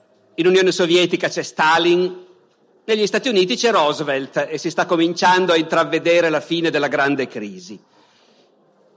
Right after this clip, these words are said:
In Giappone succedono cose che agli occhi degli occidentali sono molto strane.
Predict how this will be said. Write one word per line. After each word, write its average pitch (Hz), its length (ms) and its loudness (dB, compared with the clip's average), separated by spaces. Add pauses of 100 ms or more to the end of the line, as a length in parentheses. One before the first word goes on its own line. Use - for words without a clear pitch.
(140)
In 247 100 0
Giappone 277 420 2
succedono 208 560 0
cose 214 300 2
che 190 100 -2
agli 175 160 2
occhi 196 220 2
degli 180 180 2
occidentali 175 560 0
sono 156 220 -2
molto 139 260 -2
strane. 98 480 -12